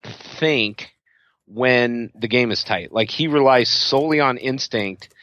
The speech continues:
and his instincts are really bad. <laughs> Um, because, you know, he, he gets into that iso ball, "I'm gonna, I'm gonna score a pull-up."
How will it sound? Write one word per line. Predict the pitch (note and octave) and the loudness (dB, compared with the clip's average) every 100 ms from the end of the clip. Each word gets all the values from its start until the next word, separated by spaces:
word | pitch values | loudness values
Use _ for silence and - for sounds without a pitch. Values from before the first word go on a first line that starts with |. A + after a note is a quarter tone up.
| - - | -20 -8
and | A2+ | -6
his | G2 | -4
instincts | - D3 D3+ - C3+ A2+ | 0 0 0 -2 -2 -2
are | |
really | F2+ G#2 C3 A2+ | -6 -2 0 2
bad. | F#2 G2+ F#2 D2 - - _ _ _ | 2 2 2 0 -8 -20 _ _ _
<laughs> | - - - A3+ - - E3+ - C#3+ C#3+ - | -6 -6 -4 0 0 0 -2 -2 -4 -2 2
Um, | D3+ C#3+ B2+ - _ _ _ _ | 2 0 -6 -14 _ _ _ _
because, | - E3 G3+ F#3 D#3+ D#3 _ | -4 0 2 2 0 -12 _
you | E3+ F3+ | -8 -4
know, | C#3 | -2
he, | C#3 E3 | -4 -8
he | D#3+ C#3 D#3 - _ _ | -10 -10 -12 -14 _ _
gets | E3 F3 | -4 -2
into | G#3 F#3 | -2 2
that | E3 C3 | 4 4
iso | C3 C#3 D3+ C3 | 0 0 -2 2
ball, | C3+ C3+ C3 | 2 4 2
"I'm | C3 B2+ | 0 -2
gonna, | C3+ B2 - | -2 -2 -4
I'm | A#2 | -4
gonna | B2+ A#2 | -4 -2
score | - - B2 B2+ A#2+ | -4 -2 0 2 2
a | - G#2+ | 0 -2
pull-up." | - C3 B2+ A#2+ | 0 4 6 4